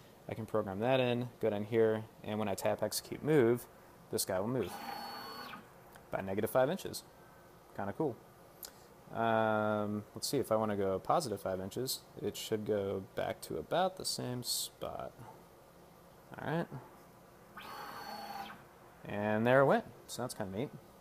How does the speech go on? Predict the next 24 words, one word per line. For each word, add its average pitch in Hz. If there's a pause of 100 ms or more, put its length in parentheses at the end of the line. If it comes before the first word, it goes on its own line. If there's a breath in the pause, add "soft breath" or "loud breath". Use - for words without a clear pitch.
(1080 loud breath)
Uh, 151
also 170
built 160
in, 143
um, 107
the 113
original 160
intent 104
of 104
this 104
was 107
I 104
didn't 120
have 113
a 110
good 110
way 110
to 101
demo 104
this 101
thing 104
at -
trade 113
shows. 95